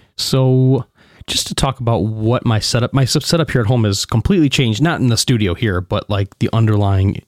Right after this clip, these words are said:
infrastructure. So what I'm running is I wanna kinda de-Google myself first.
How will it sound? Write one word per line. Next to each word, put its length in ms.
infrastructure. 880
So 140
what 100
I'm 240
running 320
is 260
I 80
wanna 300
kinda 220
de-Google 960
myself 480
first. 580